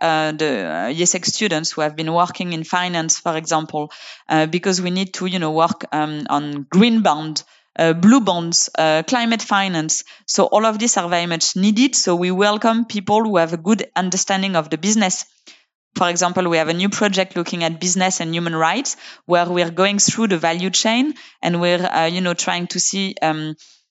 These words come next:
how we can enhance and improve the rights and the co-, uh, socioeconomic condition of the workers throughout the value chain,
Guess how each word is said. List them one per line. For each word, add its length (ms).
how 320
we 120
can 260
enhance 640
and 140
improve 520
the 180
rights 540
and 200
the 280
co-, 120
uh, 260
socioeconomic 800
condition 440
of 140
the 120
workers 580
throughout 640
the 100
value 300
chain, 360